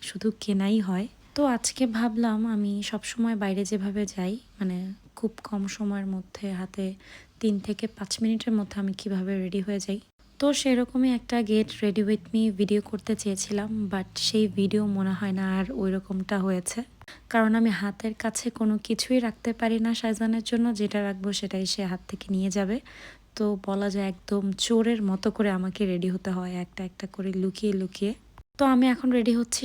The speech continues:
শাইজানকে নিয়ে হচ্ছে ওর নার্সারিতে যাব। তো সেজন্যই আমি just বাইরে, যেহেতু অনেক গরম আর আমার হাতে খুবই কম সময়, তো কম সময়ের মধ্যে আমি কিভাবে রেডি হই, সেটাই আপনাদের সাথে শেয়ার করছি। তো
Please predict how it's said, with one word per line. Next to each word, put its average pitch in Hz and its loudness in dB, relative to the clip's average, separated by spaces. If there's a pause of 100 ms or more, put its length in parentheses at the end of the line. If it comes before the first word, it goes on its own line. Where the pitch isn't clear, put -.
শাইজানকে 214 0
নিয়ে 208 2
হচ্ছে - -4
ওর 214 0
নার্সারিতে 202 -2 (100)
যাব। 190 -2 (360)
তো 214 0 (220)
সেজন্যই 214 0 (160)
আমি 196 -2 (200)
just 190 -2 (320)
বাইরে, 185 -2
যেহেতু 202 -4 (120)
অনেক 196 -2 (140)
গরম 196 0 (160)
আর 202 6 (120)
আমার 208 2
হাতে 196 -4 (140)
খুবই 220 2 (100)
কম 202 0 (140)
সময়, 214 2
তো - 0 (100)
কম 247 6 (100)
সময়ের 233 2
মধ্যে 220 -4
আমি 214 2
কিভাবে 208 2
রেডি 196 -2
হই, 202 0
সেটাই 202 -6
আপনাদের 190 -6
সাথে 208 -8 (100)
শেয়ার 190 -4 (100)
করছি। - -4 (360)
তো 269 0